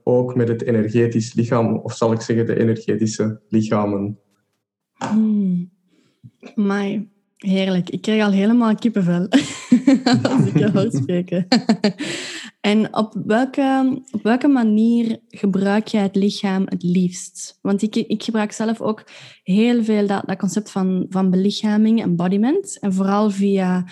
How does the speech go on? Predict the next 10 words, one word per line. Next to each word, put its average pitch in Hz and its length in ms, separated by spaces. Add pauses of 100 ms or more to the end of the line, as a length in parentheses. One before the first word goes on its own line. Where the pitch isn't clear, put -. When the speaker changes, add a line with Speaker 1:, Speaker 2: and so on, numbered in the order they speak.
(200)
Speaker 2:
dans, 202 840
eh, 190 640
en 185 200
zingen. 180 420 (680)
En 196 280
dan 196 180
nu 208 180
ook 202 320
sinds, - 680 (160)
eh, 180 320